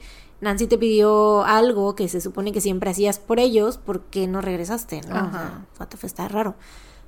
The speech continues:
Speaker 1: Pero, pues, bueno. Hay personas que también teorizaron que Nancy se acuchilló a ella misma como parte de un pacto de suicida que tenía con Sid. Este pacto, Sid más adelante habló de esto, y por eso es que mucha gente piensa así.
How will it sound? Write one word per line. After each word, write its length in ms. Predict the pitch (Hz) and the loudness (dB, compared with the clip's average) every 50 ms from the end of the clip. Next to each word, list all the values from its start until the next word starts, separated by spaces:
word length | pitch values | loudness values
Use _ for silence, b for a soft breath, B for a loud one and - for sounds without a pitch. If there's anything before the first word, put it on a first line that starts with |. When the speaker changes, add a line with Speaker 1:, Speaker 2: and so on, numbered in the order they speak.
| B | B
Speaker 1:
Pero, 180 | - 196 196 180 | -6 -6 -6 -4
pues, 140 | 185 185 170 | -6 -8 -8
bueno. 160 | - 160 - 180 185 - B B B B B B B B B B B B B B B B B - | -8 -10 -12 -14 -20 -20 B B B B B B B B B B B B B B B B B 2
Hay 140 | - 220 240 | 4 4 4
personas 440 | 240 269 262 269 285 269 262 262 262 | 6 4 2 2 0 0 0 -2 0
que 80 | - 233 | -2 -2
también 340 | 233 208 208 208 208 208 - | -2 -2 -2 -2 -2 0 2
teorizaron 480 | 240 226 226 202 - 208 196 202 208 | 2 2 2 2 0 -2 -2 -2 -2
que 140 | 202 - 190 | -2 -4 -4
Nancy 400 | 185 190 185 190 190 185 - 226 | -2 -2 -2 -2 -2 -4 -4 -4
se 100 | 220 - | -4 -4
acuchilló 1000 | 190 175 - - - - _ _ - 196 185 - - 175 180 175 170 190 202 220 | -6 -6 -8 -12 -20 -20 _ _ -6 -6 -4 -6 -6 -8 -6 -4 0 4 6 8
a 100 | 226 226 226 | 8 8 6
ella 220 | 226 233 214 233 | 4 4 4 2
misma 560 | 220 233 247 262 254 254 247 214 208 202 208 | 2 0 0 -2 -2 -2 -2 -2 -2 -2 -2
como 300 | 208 - 202 190 190 185 | -2 -4 -4 -4 -4 -2
parte 360 | - 196 190 190 185 - 214 214 | -2 -2 -2 -2 0 0 2 2
de 160 | 214 196 185 | 2 2 0
un 380 | 175 175 180 185 190 190 185 185 | 0 -2 -4 -4 -4 -4 -4 -4
pacto 280 | - 196 180 - - 208 | -4 -4 -4 -4 -6 -8
de 40 | 190 | -8
suicida 380 | - 202 196 - 202 185 185 | -8 -8 -6 -2 -2 -2 -2
que 120 | 185 220 202 | -2 -4 -6
tenía 240 | 202 185 180 - | -6 -6 -6 -6
con 120 | - 202 185 | -8 -6 -4
Sid. 140 | - 233 208 | -2 -2 -2
Este 240 | 208 202 - - | -2 -2 -2 -2
pacto, 560 | - - 214 208 - - 240 240 240 233 233 - - 202 | 0 0 0 0 0 0 2 2 2 2 0 -4 -10 -10
Sid 260 | - - 214 214 208 | -8 -4 -2 -2 0
más 240 | 202 208 214 202 - | 0 0 0 0 0
adelante 340 | 214 202 190 185 185 185 196 | 0 0 0 0 -2 -2 -2
habló 160 | 185 185 180 | -2 -2 0
de 140 | 185 180 175 | -2 -2 -4
esto, 340 | 180 - - 254 339 427 - - - - - | -6 -4 -4 -4 -4 -4 -6 -12 -18 -14 -10
y 80 | 190 185 | -10 -6
por 160 | - 196 190 | -2 -2 -2
eso 120 | 185 180 | 0 -2
es 120 | 190 185 - | -4 -4 -4
que 80 | 208 | -4
mucha 240 | 196 196 190 185 190 | -4 -4 -6 -6 -6
gente 240 | 185 190 180 185 190 185 | -6 -6 -4 -4 -4 -4
piensa 400 | 180 - - 196 185 180 180 190 | -4 -4 -4 -4 -4 -2 -4 -4
así. 320 | 180 165 - 208 247 339 | -6 -4 -4 -4 -6 -6